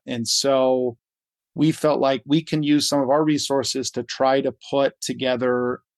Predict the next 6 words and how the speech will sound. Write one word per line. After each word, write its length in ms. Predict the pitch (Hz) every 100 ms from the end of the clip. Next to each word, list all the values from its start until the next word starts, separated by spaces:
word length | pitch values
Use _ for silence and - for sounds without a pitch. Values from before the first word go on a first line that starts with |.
| _ -
a 60 |
proof 260 | - 117 -
of 60 | -
concept 600 | 175 196 175 139 131 _ _
that 180 | 139 135 - _
shows 760 | - - 160 156 151 147 117